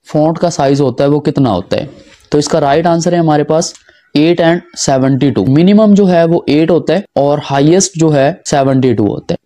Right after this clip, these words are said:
क्वेश्चन नंबर टेन है हमारे पास, in how many ways you can save a document? आप कितने तरीकों से डॉक्यूमेंट को सेव कर सकते हैं?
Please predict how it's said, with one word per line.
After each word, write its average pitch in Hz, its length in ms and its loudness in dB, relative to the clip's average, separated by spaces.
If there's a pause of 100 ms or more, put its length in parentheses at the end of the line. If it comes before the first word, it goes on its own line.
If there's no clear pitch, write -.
क्वेश्चन 147 360 0
नंबर 165 240 2
टेन 160 280 0
है 185 60 4
हमारे 143 260 0
पास, 135 380 -4 (340)
in 185 160 4
how 165 220 -2 (100)
many 180 260 4
ways 143 320 0
you 156 160 2 (100)
can 151 200 2
save 143 260 0
a 139 100 0
document? 101 460 -2 (160)
आप 147 340 -2
कितने 175 440 0
तरीकों 143 440 0
से 143 160 0 (240)
डॉक्यूमेंट 131 560 0
को 143 100 -2
सेव 127 360 0
कर 98 80 -2
सकते - 340 -6
हैं? - 80 -4